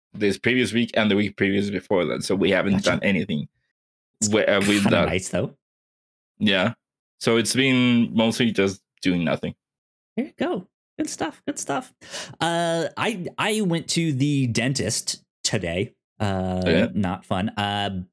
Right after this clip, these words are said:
Speaker 2: about a week ago, I had a root canal. Uh, had, had to get that done. And in the midst of it,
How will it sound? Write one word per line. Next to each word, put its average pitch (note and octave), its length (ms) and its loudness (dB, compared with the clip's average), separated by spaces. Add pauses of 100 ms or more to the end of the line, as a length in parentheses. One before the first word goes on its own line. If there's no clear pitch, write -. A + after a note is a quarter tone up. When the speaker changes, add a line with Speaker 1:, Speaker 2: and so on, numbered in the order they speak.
(120)
Speaker 2:
about G3 160 -2
a G3 40 -2
week C3+ 360 0
ago, F2+ 480 -2
I G2+ 160 -2
had A2 600 -4
a G#2 80 -2
root G2 360 -2
canal. E2 520 -4 (340)
Uh, F2+ 560 -4
had, F#2 260 -4
had G2 140 -4
to F#2 80 2
get F#2 160 -4
that F2 160 -6
done. F#2 240 -2
And G2+ 400 -2
in A2 400 0
the G2+ 140 0
midst G#2+ 440 0
of G2 140 -2
it, F2+ 260 -2